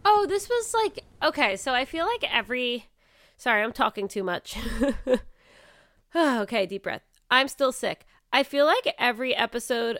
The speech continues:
of Golden Kamuy, although it's been disjointed, has been so Golden Kamuy. Like, there's some funny thing,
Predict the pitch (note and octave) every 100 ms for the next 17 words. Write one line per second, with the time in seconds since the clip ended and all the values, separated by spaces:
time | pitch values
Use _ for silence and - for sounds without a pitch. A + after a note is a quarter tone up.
0 | - B3 G3 G#3+ G#3 G#3+ A#3 G3+ F#3+ G#3
1 | A3+ - A#3+ G#3+ A3 A3+ - C4 B3+ A#3+
2 | B3 - F3+ F#3 A#3 A#3+ - - C#4+ C#4
3 | E4 D4+ - - B3 A#3+ A#3 A#3 A#3 A#3
4 | A3 A3+ G3+ E3+ - - _ - - C#4
5 | - C4+ C#4+ - E4 E4 A#4+ - D4 C4
6 | B3+ B3 A#3+ A#3+ - - - A3+ A3 G#3
7 | G3+ G3+